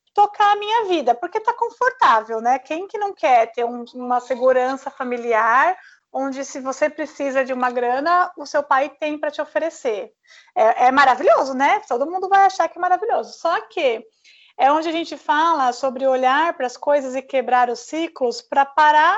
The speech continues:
essa, essa, esse ciclo, né? Pra acabar com essa. Porque o que poderia acontecer? A gente fica sempre com aquela síndrome de Salvador, né? Você tem medo de fazer as coisas,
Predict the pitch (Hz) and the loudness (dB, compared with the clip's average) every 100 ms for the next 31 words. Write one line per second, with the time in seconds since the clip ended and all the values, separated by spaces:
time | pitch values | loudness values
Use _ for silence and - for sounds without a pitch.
0 | 494 359 349 - 349 339 320 - 294 - | 0 -4 -4 2 2 2 -2 -8 -8 -2
1 | 311 302 294 - 349 523 539 415 - 277 | -2 -2 -4 -8 -6 -4 0 0 -2 -4
2 | 269 269 294 320 311 359 440 466 392 - | -4 -2 -2 0 2 2 2 -4 -6 -6
3 | 339 - _ _ 415 415 381 415 427 453 | -10 -12 _ _ -6 -4 -2 -4 -4 -4
4 | 392 349 330 294 294 285 277 - 202 196 | -2 0 -2 -2 -4 -4 -4 -2 0 0
5 | 247 240 - 277 277 - 311 339 - 330 | -2 -6 -10 -6 -6 -4 -8 -8 -8 0
6 | 302 294 294 277 269 277 262 - 269 262 | 2 2 -2 -8 -6 -6 -8 -2 0 2
7 | 285 254 220 208 214 220 240 254 254 240 | 2 2 0 2 -2 -4 -8 -8 -6 -2
8 | 240 247 240 - 214 208 196 - 294 285 | 0 0 -2 -6 -4 -4 -6 2 4 4
9 | 220 | 2